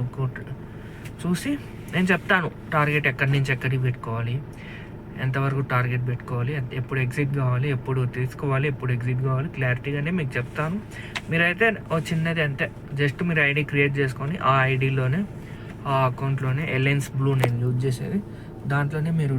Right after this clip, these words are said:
ట్రేడింగ్ చేసినట్లయితే బాగుంటుంది. దాంట్లోనే చేసినట్లయితే మీకు కూడా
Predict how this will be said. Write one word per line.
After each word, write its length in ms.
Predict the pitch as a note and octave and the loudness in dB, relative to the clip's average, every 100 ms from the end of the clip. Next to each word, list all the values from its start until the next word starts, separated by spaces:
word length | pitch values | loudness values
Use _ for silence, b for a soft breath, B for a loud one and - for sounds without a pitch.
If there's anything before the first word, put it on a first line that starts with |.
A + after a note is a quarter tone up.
| B2 | 0
ట్రేడింగ్ 340 | C3+ B2+ C3 B2+ | 0 2 2 2
చేసినట్లయితే 580 | B2 C3 B2 A2+ A2+ A#3 - - B B B B B B - - - - - - - - - - - - - - - - - - - - - - D3+ | 2 0 -2 -2 -4 -6 -8 -14 B B B B B B -14 -14 -14 -14 -14 -14 -14 -14 -14 -12 -12 -12 -14 -14 -14 -14 -14 -14 -14 -14 -12 -4 0
బాగుంటుంది. 500 | D3 B2+ A#2 F3+ - - C#3+ | 2 0 -2 -4 -8 -6 0
దాంట్లోనే 340 | C#3+ C#3 D3+ D3+ | 0 0 -2 0
చేసినట్లయితే 500 | D3 C3 C3+ A#2 - G3+ | 0 0 -2 -4 -2 0
మీకు 160 | D#3+ C#3 | 0 2
కూడా 160 | C#3+ D#3+ | 0 0